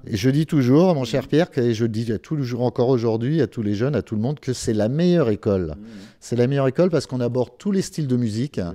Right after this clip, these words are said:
Speaker 3: amie.
Speaker 1: On a... Et il me dit, euh, « J'ai des potes, là, ils cherchent un guitariste, et, euh, voilà, viens, je t'emmène avec moi. » Et on va à Bois-Colombes. Et il me présente Bernie Bonvoisin et Raymond Manin.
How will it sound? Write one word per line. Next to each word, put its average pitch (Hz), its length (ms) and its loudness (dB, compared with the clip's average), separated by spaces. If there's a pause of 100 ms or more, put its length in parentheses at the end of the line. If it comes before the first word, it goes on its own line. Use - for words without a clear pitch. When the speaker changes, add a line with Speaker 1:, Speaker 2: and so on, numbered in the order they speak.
(140)
Speaker 3:
amie. 117 320 -10
Speaker 1:
On 104 120 -14
a... 110 100 -14 (300)
Et 117 80 0
il 120 100 2
me 120 160 2
dit, 147 340 -2
euh, « 110 240 4
J'ai 123 160 -2
des 127 100 4
potes, 127 300 -4
là, 120 60 2
ils 117 60 0
cherchent - 260 -8
un 107 80 -4
guitariste, 101 680 -6
et, 92 40 -4
euh, 78 520 -6
voilà, 95 300 -8
viens, 123 360 -4
je - 80 -10
t'emmène 104 240 -6
avec 95 200 -8
moi. » 117 340 -4 (260)
Et 160 100 2
on 151 140 0
va 135 320 2
à 117 100 -2
Bois-Colombes. 117 640 -2 (500)
Et 110 120 2
il 127 80 4
me 135 100 4
présente 131 400 0
Bernie 127 240 2
Bonvoisin 113 640 -2 (800)
et 120 60 -2
Raymond 131 260 0
Manin. 92 320 -4